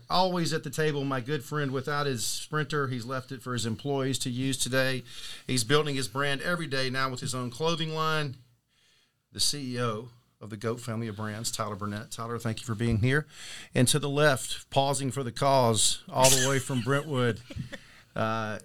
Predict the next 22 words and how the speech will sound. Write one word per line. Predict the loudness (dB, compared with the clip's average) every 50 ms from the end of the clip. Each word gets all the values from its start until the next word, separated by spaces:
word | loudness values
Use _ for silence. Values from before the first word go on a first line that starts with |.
| -10 -2 2
they | 2 2
call | 4 4 4 4 2
him | 2 0
the | 0
LinkedIn | 0 0 -2 -2 -2 -2 -2 -2 0
Whisperer. | 0 0 0 0 0 -2 -2 0 0 0
He's | 0 -2 -2
the | -4 -4
calming | -2 2 2 4 4 2 0
force | -2 -2 -2 0 0 0 0
to | -2 -4
our | -4 0 0
show. | 0 0 0 0 -2 -2
Sometimes | -2 -2 -2 -2 -2 -2 -2 -2
he | -2 -2
likes | 0 0 0 0 0
to | 0 0
start | -2 0 0 0 0 0 -2 -2
and | -4 -4 -2 -2
stop | -2 -2 -2 -2 -4 -6 -6 -6
the | -4
show. | -2 -2 -2 -2 -4 -4 -4 -6